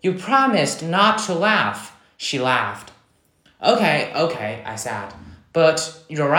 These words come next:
right. That is too dorky." "I know," she said, "but I have it all planned out. I'd make the head out of papier-mâché and paint the horn gold and make the mane gold too.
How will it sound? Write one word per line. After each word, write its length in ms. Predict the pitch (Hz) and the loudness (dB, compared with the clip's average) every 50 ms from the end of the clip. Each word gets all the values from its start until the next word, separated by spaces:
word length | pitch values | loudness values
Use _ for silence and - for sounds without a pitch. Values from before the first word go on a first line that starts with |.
| 202 | 4
right. 200 | 190 131 107 107 - - - - _ _ _ _ _ _ - | 4 4 0 -4 -10 -14 -18 -20 _ _ _ _ _ _ -2
That 340 | 135 143 160 170 160 - 127 | 0 0 0 0 -2 -2 -4
is 400 | 120 117 113 - - - - _ _ - | -6 -6 -6 -8 -10 -12 -14 _ _ -10
too 280 | - - 185 185 180 160 | -6 -2 0 0 0 0
dorky." 540 | 139 131 120 110 - - 101 92 92 90 _ _ _ _ _ _ _ _ _ _ _ _ _ _ - | 0 0 0 0 -2 -6 -12 -16 -18 -20 _ _ _ _ _ _ _ _ _ _ _ _ _ _ -2
"I 140 | - 202 202 | 0 2 2
know," 560 | 202 220 247 240 214 151 113 104 - - - - | 4 4 4 4 4 4 0 -2 -8 -12 -16 -12
she 220 | - - 143 131 | -8 -6 -6 -4
said, 400 | - 139 131 120 107 98 - - - _ _ _ _ _ _ _ _ - | -2 -2 -2 -2 -4 -6 -10 -16 -18 _ _ _ _ _ _ _ _ 0
"but 300 | - 180 185 170 160 - - - - - - - | 4 6 6 6 4 2 -2 -8 -12 -14 -6 -2
I 140 | 160 190 | -2 0
have 420 | 208 202 - 196 233 240 233 208 165 | 0 -2 -2 0 2 4 4 4 2
it 240 | 151 107 98 - - - - | 0 -2 -2 -6 -12 -8 0
all 260 | - 160 185 190 190 190 - | 2 4 4 4 2 0 -2
planned 300 | - 180 165 156 151 147 - | -2 -2 -2 0 -2 -2 -2
out. 420 | 139 160 160 123 85 - - - - - _ _ _ _ _ _ _ _ _ _ - | 0 0 0 0 -2 -6 -10 -16 -20 -20 _ _ _ _ _ _ _ _ _ _ 0
I'd 260 | 160 165 160 151 156 | 0 0 0 0 0
make 340 | 190 196 208 220 214 - - | 2 2 2 2 0 -2 -2
the 160 | 151 135 - - 202 | -2 -2 -2 0 0
head 220 | 208 202 180 156 - - | 2 2 2 0 0 0
out 240 | 156 170 175 170 156 | 2 2 2 2 0
of 220 | 151 147 - - | -2 -6 -6 -6
papier-mâché 1080 | - 151 135 - - 175 180 175 180 170 165 165 175 165 - 160 139 113 98 95 101 - - - - - - - - _ - | -2 -2 -2 -2 -2 -2 0 0 0 -2 -2 -2 -2 -2 -2 -4 -4 -4 -6 -10 -12 -18 -20 -20 -20 -20 -20 -20 -14 _ -2
and 240 | 147 156 156 147 147 | 0 0 0 0 -4
paint 400 | - - 208 208 202 190 170 - | -4 0 2 2 2 2 0 -2
the 140 | 160 143 - - | -4 -4 -4 -2
horn 280 | 196 202 202 196 196 | 0 2 2 2 0
gold 500 | 185 190 190 180 160 127 107 101 98 - - - - - - - | 0 2 4 4 4 2 0 -2 -6 -10 -14 -20 -20 -20 -20 -10
and 240 | - 135 143 143 143 | -6 -4 -2 0 2
make 260 | 160 180 175 - - | 2 2 0 0 -4
the 160 | - 127 127 127 135 156 | -6 -6 -4 -2 0 2
mane 300 | 175 180 175 170 170 156 | 2 2 2 0 -2 -2
gold 340 | - 156 151 151 143 143 | 0 2 2 2 2 0
too. 500 | - - - - 143 127 107 - - - | -2 -6 -8 -4 -4 -4 -4 -6 -8 -12